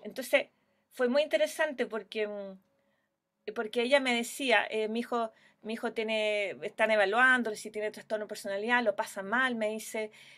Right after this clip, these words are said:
"est-, está con un toc diagnosticado", y siempre en el colegio tuvo bullying. Entonces, lo pusieron en el colegio alemán y tuvo bullying, y después lo pusieron en otro colegio y volvió a tener bullying. ¿Y sabes quién pensé? Y fue muy interesante, claro, él está identificado, lo vamos a constelar en otro momento,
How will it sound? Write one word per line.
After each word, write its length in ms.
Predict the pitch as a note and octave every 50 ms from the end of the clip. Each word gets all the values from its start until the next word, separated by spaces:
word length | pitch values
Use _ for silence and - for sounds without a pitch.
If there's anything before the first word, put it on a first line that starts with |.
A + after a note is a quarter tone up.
| - - _ _
"est-, 280 | - G3+ G3+ _ -
está 420 | - - G#3+ G#3 _ - A3 G#3+ G#3+
con 140 | - G#3 G3+ G3+ G3+ G#3 -
un 160 | G#3 G3 F#3+
toc 300 | _ B3+ C4 C4 - -
diagnosticado", 880 | G#3 G3+ G#3+ G#3 G#3+ G#3 G3+ _ - - _ B3+ B3 B3+ B3 A#3 C4 C4+ - - - - - _ _ _
y 200 | A#3 A#3 B3+ A#3+
siempre 420 | - - E4+ G4+ A4 A4 A4 G4+
en 60 | E4+
el 80 | D#4 -
colegio 340 | D4+ C4+ D4+ D4 - D#4 -
tuvo 220 | - D4 C#4+ C#4
bullying. 400 | A#3 A#3+ C#4 B3+ A3+ G#3 G3+ G3 _ _ _
Entonces, 300 | _ - B3 A#3+ C4+ A3
lo 80 | A3 G#3+
pusieron 260 | A3+ A3+ - D4 D4+
en 40 | D4
el 20 |
colegio 240 | D4 D4 C#4+ - D4+
alemán 260 | C#4+ C4+ C4+ D4+ D4+ -
y 80 | - -
tuvo 240 | - A#3+ A#3 B3+
bullying, 260 | A3+ G#3 G3 F#3+ F#3+ -
y 60 | - G3+
después 240 | G#3+ _ - B3+
lo 60 | A#3+ G#3+
pusieron 300 | A3 - - A#3 B3 B3
en 60 | B3+
otro 160 | B3 C4+ C4
colegio 340 | - C4 B3+ C4+ B3 - -
y 60 | -
volvió 260 | G#3 G#3+ G#3+ G3+ A#3 A#3+
a 40 |
tener 260 | A#3+ B3+ B3 B3+ B3 A#3
bullying. 320 | A#3 B3+ A3+ G3 F#3+ F3+ _ - - - - - - -
¿Y 80 | - A3+
sabes 260 | - - D#4 F4+ A4 A4
quién 140 | - G4 F#4
pensé? 380 | - F4 D#4+ A#3+ - - F#4 A4+ A#4+
Y 60 | D#4+ B3
fue 160 | - D#4 D#4
muy 120 | D#4+ E4+ E4+
interesante, 520 | E4+ F4+ F4 F4 - - G4 E4 E4 D#4+
claro, 340 | - D#4+ G4 A4+ F#4 - -
él 120 | - C#4+ D4+
está 200 | C#4+ - D#4+ D#4+
identificado, 760 | D#4+ D#4 D#4 B3+ - C#4+ A#3+ _ - F#4 G4 C#4 D#4 C#5 - _ _ _ - - _ _
lo 140 | - G3+ G3+
vamos 240 | G3 A3 A3+ A#3+ A#3+
a 40 | A3+
constelar 480 | A#3 A#3 A3 - - A3 A3 A#3 A#3
en 120 | A#3 A3+ A#3+
otro 200 | A#3+ A#3+ B3+ B3
momento, 300 | B3 A#3 B3+ C4+ C#4